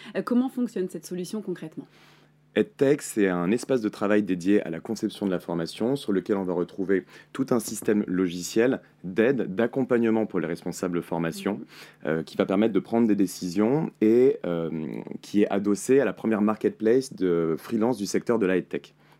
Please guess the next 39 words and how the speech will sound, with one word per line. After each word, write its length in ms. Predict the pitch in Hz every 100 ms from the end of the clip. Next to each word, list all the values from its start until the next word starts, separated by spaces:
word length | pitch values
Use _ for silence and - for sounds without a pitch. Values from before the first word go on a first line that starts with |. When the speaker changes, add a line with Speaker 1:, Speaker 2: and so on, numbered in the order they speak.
| -
Speaker 2:
C'est 100 | 92
ça 260 | - 98
aujourd'hui, 360 | 95 87 85 104
euh, 160 | 92 85
notre 160 | 87
solution. 300 | - 85 - - _ -
Speaker 1:
C'est 100 | -
ça 160 | 208 285
qui 80 | 277
est 60 |
intéressant 360 | 226 226 214 285
parce 140 | 285
que 80 | -
le 120 | 226
but, 200 | 208 294
c'est 80 | -
de 60 | -
pouvoir 300 | 214 240 -
externaliser 640 | - - 226 220 220 208
pour 160 | 247 202
les 80 | 190
sociétés, 540 | 202 196 208 277 320 - - -
euh, 500 | 190 190 190 190 185 -
une 200 | - 226
partie 480 | 202 277 - - 277
de 80 | 220
leurs 140 | 208
projets 440 | - - 202 233 -
via 260 | 190 190 247
votre 220 | 214 208
réseau 320 | 202 196 269 -
avec 280 | 208 240 247
cette 160 | 214
marketplace 480 | 214 196 175 - 214
de 60 | 190
freelance. 460 | 226 202 185 - _
Speaker 2:
S'ils 320 | - - 120
le 80 | 113
souhaitent. 320 | - 80 -